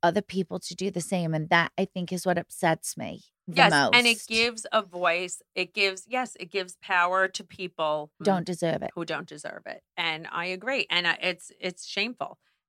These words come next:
Speaker 2: And listen, I said something and, and someone, you know, wrote to me nastily in my, in my D Ms. All I said was, like, "His behavior is vile. It's disgusting." And,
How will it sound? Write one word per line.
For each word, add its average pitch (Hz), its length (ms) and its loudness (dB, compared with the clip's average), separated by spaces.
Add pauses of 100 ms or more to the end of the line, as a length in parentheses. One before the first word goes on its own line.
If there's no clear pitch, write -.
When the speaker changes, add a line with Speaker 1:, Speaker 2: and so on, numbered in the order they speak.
Speaker 2:
And 196 420 4
listen, 220 440 0
I 208 280 10
said 247 260 2
something 254 280 2
and, 208 280 0
and 190 220 2
someone, 208 500 4 (400)
you 214 140 -2
know, 196 180 6
wrote 202 320 0
to 214 100 -6
me 202 240 0
nastily 208 800 2
in 190 140 0
my, 175 180 2
in 196 200 -4
my 196 160 4
D 185 200 -8
Ms. 190 260 2
All 233 220 2
I 247 100 8
said 220 220 -2
was, 185 160 -4
like, 175 300 -2
"His 170 200 -12
behavior 175 400 -2
is 196 120 -2
vile. 165 440 4
It's - 220 -10
disgusting." 160 840 -2 (720)
And, 175 340 2